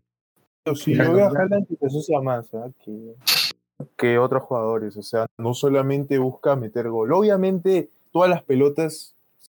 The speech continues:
Speaker 1: siempre caen, siempre le caen a él, pero cuando puede también a-, trata de asistir. Yo he visto eso varias veces,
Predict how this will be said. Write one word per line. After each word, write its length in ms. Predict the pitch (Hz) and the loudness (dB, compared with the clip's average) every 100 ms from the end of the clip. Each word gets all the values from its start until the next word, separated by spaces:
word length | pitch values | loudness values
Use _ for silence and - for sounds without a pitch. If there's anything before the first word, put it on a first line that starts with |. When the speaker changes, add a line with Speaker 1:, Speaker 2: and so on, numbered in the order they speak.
| _ - | _ -6
Speaker 1:
siempre 360 | 160 151 127 110 | -2 0 0 0
caen, 600 | 131 135 135 131 120 113 | 0 2 0 -4 -8 -8
siempre 300 | - 170 165 | -2 0 0
le 100 | 120 | 0
caen 320 | 127 135 127 | 2 0 0
a 120 | 101 | -2
él, 260 | 107 107 95 - | 0 -2 -4 -6
pero 500 | 101 101 101 101 - _ _ - 123 _ | -4 0 0 -2 -4 _ _ -8 -8 _
cuando 240 | - 120 110 | -6 -2 0
puede 280 | 160 190 175 | 2 2 2
también 340 | 127 135 131 | -2 -2 -2
a-, 100 | 123 | -4
trata 360 | - 127 127 127 | 0 0 4 2
de 40 | |
asistir. 480 | 123 117 - 110 107 | 2 -8 -8 -6 -4
Yo 160 | 107 | -4
he 40 | 113 | -8
visto 280 | 117 - 117 | -10 -6 -6
eso 220 | 107 104 | -6 -12
varias 260 | 101 98 98 | -12 -12 -16
veces, 220 | 95 | -20